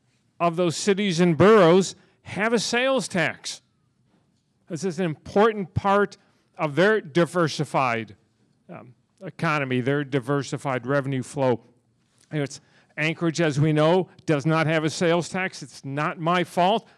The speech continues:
I have helped write two sales tax ordinances for Anchorage. Both have failed. I would have written a municipal income tax ordinance for Anchorage if anybody had asked me,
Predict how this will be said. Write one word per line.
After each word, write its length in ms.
I 160
have 180
helped 300
write 340
two 200
sales 400
tax 340
ordinances 720
for 160
Anchorage. 500
Both 220
have 140
failed. 500
I 180
would 220
have 140
written 340
a 80
municipal 600
income 500
tax 440
ordinance 460
for 220
Anchorage 540
if 180
anybody 400
had 80
asked 300
me, 180